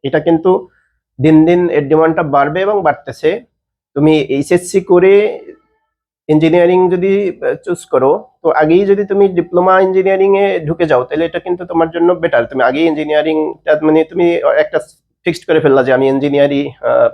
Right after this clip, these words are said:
পড়তে চাচ্ছি, আমি ইঞ্জিনিয়ার। যদি এরকম হয় যে আমি ইঞ্জিনিয়ারিংয়ে পড়তে চাচ্ছি, তাহলে আমি মনে করি এইচএসসি না পড়ে তুমি আগেই ইঞ্জিনিয়ারিংয়ে চলে আসতে পারো, অর্থাৎ ডিপ্লোমা ইঞ্জিনিয়ারিংয়ে চলে আসতে পারো। একইভাবে এই রকম প্রফেশনাল কোর্সের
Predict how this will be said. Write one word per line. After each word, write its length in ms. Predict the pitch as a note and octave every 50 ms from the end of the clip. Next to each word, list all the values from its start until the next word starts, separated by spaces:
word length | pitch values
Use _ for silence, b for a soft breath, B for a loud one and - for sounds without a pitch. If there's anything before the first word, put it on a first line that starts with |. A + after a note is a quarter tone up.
| - -
পড়তে 200 | B2 - - A#2+
চাচ্ছি, 280 | - C#3+ - - G#3
আমি 140 | F#3+ E3+ D3+
ইঞ্জিনিয়ার। 560 | D3+ C#3+ C#3+ C#3+ C#3 C3+ C3+ C3+ C3+ - _ _ _ _ _ _ _ _ _ _ _ _ -
যদি 140 | C#3+ C#3+ D#3+
এরকম 260 | D#3+ E3+ A3 G3+ F#3+
হয় 80 | F#3+
যে 80 | F#3+ G3
আমি 120 | F#3 F#3+
ইঞ্জিনিয়ারিংয়ে 460 | F3+ F3 F3 E3+ E3+ F#3 G3 G#3+ A3+ G#3+
পড়তে 280 | A3 - - - D3
চাচ্ছি, 220 | C#3+ B2 - D#3 C#3+
তাহলে 220 | - E3 E3+ F3
আমি 180 | E3+ F3 F3+ F3+
মনে 160 | E3+ E3+ F3
করি 320 | F3+ F3 F3 E3+ F3 - -
এইচএসসি 600 | - D3 D#3+ D#3+ - F3+ F3 - - - - F#3
না 140 | F3+ F3+ F3+
পড়ে 240 | F#3 - G#3 - -
তুমি 180 | - G#3+ G3 D#3+
আগেই 380 | C3+ B2+ C#3+ D#3+ F3+ G#3 - -
ইঞ্জিনিয়ারিংয়ে 580 | D3+ D3 C#3+ D3 D3 D3 D3 D3 D#3 D#3 D#3+ D#3 -
চলে 160 | C#3 A#2 A#2
আসতে 220 | - - - -
পারো, 160 | A#2 G#2 G2 A2
অর্থাৎ 180 | G#2+ - G#2+ A2
ডিপ্লোমা 300 | A#2+ - - A#2+ A#2+ A#2+
ইঞ্জিনিয়ারিংয়ে 420 | A2+ A#2 A2+ A#2+ A#2 A2+ A2+ -
চলে 160 | - A#2+ A#2
আসতে 200 | A#2 - - B2+
পারো। 180 | A#2+ A#2 A2+ -
একইভাবে 560 | - C3 - E3+ D#3+ E3 E3 E3 E3 E3+ E3 - _ _ _ _ _ _ _ _ _ _ _ _ _ _ -
এই 260 | - D3 C#3 D3 D3+
রকম 300 | C#3 C#3 - E3+ D#3+ D#3
প্রফেশনাল 520 | - D3 D3+ E3 D#3 - D#3+ D#3 D3+ D3+
কোর্সের 640 | D3 - D3+ C#3+ - - F3+ F3 D#3+ A#2+ - - -